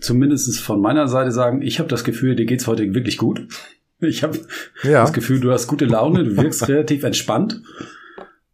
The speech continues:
Speaker 1: Ähm, und du schaffst es zumindest, mir den Eindruck zu erwecken, als wenn du Freude dabei hast, was wir hier gerade tun.
Speaker 2: Ja, das nimmt zu. Also, ähm, so die ersten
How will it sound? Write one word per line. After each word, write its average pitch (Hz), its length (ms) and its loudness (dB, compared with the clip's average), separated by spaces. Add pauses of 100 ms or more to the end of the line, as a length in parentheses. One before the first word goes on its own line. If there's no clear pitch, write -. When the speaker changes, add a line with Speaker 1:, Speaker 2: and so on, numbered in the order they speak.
(180)
Speaker 1:
Ähm, 123 600 0 (320)
und 117 360 0 (100)
du 123 400 0
schaffst - 300 -2
es 151 140 -2
zumindest, 160 640 2
mir 151 160 4
den 175 160 2
Eindruck 151 280 0
zu 143 120 -2
erwecken, 123 360 0
als 123 200 -2
wenn 131 100 0
du 123 60 0
Freude 107 420 0
dabei 85 260 -2
hast, 85 180 -4
was - 180 -6
wir 98 60 -2
hier 87 120 -2
gerade 87 280 -4
tun. 92 280 -10 (1200)
Speaker 2:
Ja, 147 340 4
das 120 240 2
nimmt 135 240 2
zu. 87 380 2
Also, 101 540 2
ähm, 113 680 2
so 107 100 0
die 110 160 2
ersten 117 640 0